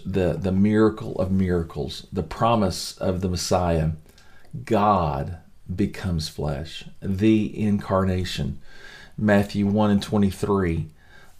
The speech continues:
uh, declares it this way, "Behold, a virgin shall be with child, and shall bring forth a son, and they shall call his name Emmanuel," which being interpreted is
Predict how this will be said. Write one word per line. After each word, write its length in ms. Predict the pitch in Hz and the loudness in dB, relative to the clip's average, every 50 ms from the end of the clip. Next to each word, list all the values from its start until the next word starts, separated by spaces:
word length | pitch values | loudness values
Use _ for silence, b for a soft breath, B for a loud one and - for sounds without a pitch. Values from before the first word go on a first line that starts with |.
| b - | b 0
uh, 280 | 95 92 82 82 73 | 0 2 2 2 0
declares 540 | 71 78 101 95 - - 107 104 101 98 95 | 0 0 -2 -4 -2 0 2 4 4 4 4
it 140 | 90 80 78 | 0 0 0
this 220 | 98 95 - - | -2 -2 -2 -2
way, 220 | - 85 78 76 82 | 0 0 2 2 2
"Behold, 720 | 90 104 101 - - - - 131 131 123 110 98 95 - | 2 0 -2 -2 -2 -2 0 2 4 4 4 4 2 0
a 100 | - 98 | -2 -4
virgin 520 | 95 90 101 107 110 113 117 104 98 98 92 | -4 -2 0 2 2 2 2 2 0 0 0
shall 320 | 87 - - 98 95 95 | -2 -2 0 0 0 0
be 380 | 95 101 101 98 98 95 - - | 0 0 0 0 0 -2 -4 -4
with 280 | - - 101 101 - - | -4 -4 -4 -4 -6 -8
child, 680 | - - - 110 98 92 95 87 82 78 78 80 - - B B B B B B B B B B B B | -10 -8 -4 -4 -4 -2 -2 -2 -2 -2 -4 -4 -6 -8 B B B B B B B B B B B B
and 240 | - 101 98 95 98 | 0 2 2 2 2
shall 220 | - - 107 98 | 0 2 2 2
bring 360 | 92 85 78 104 107 110 113 101 | 2 2 2 2 4 4 2 0
forth 320 | - - 104 104 98 - | 0 2 2 2 2 0
a 40 | - | -4
son, 640 | - - - - - 110 104 98 87 82 82 80 - | -4 -4 -2 -2 0 2 2 2 2 2 0 -2 -2
and 340 | - - 98 95 92 92 87 | -2 0 2 2 2 0 0
they 240 | 92 104 107 110 113 | 0 0 0 0 -2
shall 300 | 107 - - 101 92 87 | -2 -4 -4 -2 -4 -4
call 480 | 87 - - - 104 107 110 110 110 107 | -6 -8 -6 -2 -2 0 0 0 -2 -2
his 280 | 110 107 101 101 95 | -4 -6 -6 -4 -2
name 460 | 92 95 95 95 92 92 92 92 92 - b b b b b b b b b b - | 0 0 2 2 2 0 0 -2 -4 -8 b b b b b b b b b b -2
Emmanuel," 1040 | - 104 98 98 98 92 92 92 90 87 85 78 76 71 71 76 76 78 78 - - b b b b b b b b b | 2 4 4 6 4 4 2 2 0 2 2 2 2 0 0 -2 -2 -4 -4 -6 -8 b b b b b b b b b
which 260 | b 101 101 - - - | b -4 -4 -4 -2 0
being 220 | 104 101 98 95 | 2 2 2 2
interpreted 640 | 92 82 - - - 117 113 - - - 90 87 87 | 0 -4 -6 -4 -2 -2 -2 0 0 0 0 0 -2
is 460 | - 92 98 92 90 87 85 - - | -2 -2 0 0 0 -2 -4 -6 -12